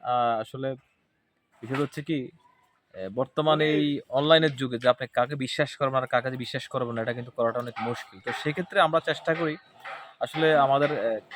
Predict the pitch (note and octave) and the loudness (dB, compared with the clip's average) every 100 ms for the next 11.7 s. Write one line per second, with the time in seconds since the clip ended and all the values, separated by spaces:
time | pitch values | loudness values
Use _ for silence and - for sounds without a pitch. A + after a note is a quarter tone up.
0 | - - C3+ C#3 D3+ C3+ B2+ B2+ B2 B2 | -18 -2 8 8 8 6 6 6 2 -6
1 | C3 C3+ - - B2+ E3 - B2 B2 - | -8 -10 -10 -8 -6 -6 -4 -4 -4 -4
2 | B2 B2 G#2 G#2 G2 G2 - - _ _ | 0 2 0 -4 -14 -14 -18 -20 _ _
3 | _ _ - A#2+ C3+ C3+ - B2 A2+ A2 | _ _ -4 4 4 4 -4 -4 -2 -2
4 | B2 C#3 F#3+ F#3 G3 G#3 D#3 D#3 E3 D#3+ | -2 -2 0 0 0 2 4 6 4 2
5 | D3 F#3+ F3+ D#3+ D3 C#3+ C#3 B2+ B2 - | -2 -4 -4 -6 -8 -8 -6 -8 -2 0
6 | - - - - C#3 D#3+ E3 D3 D#3 D#3+ | 2 -2 -8 -14 -14 -12 -12 -14 -16 -16
7 | D3+ C#3+ - C#3+ C#3+ C3+ C#3+ D3 C#3+ _ | -14 -16 -14 -16 -16 -18 -18 -16 -18 _
8 | _ _ _ C3 C3 C#3 C#3+ C3+ C3+ C3+ | _ _ _ -4 -4 -8 -2 0 0 -2
9 | A#2+ - D3 C3+ C3+ _ _ _ B2+ B2+ | -6 -8 -14 -14 -14 _ _ _ -20 -16
10 | E3 F3 E3+ D3+ D#3 E3 E3 F3 E3 D3 | -14 -12 -10 -10 -10 -14 -18 -18 -14 -10
11 | D3 C#3 - - - C#3 | -8 -8 -10 -16 -16 -16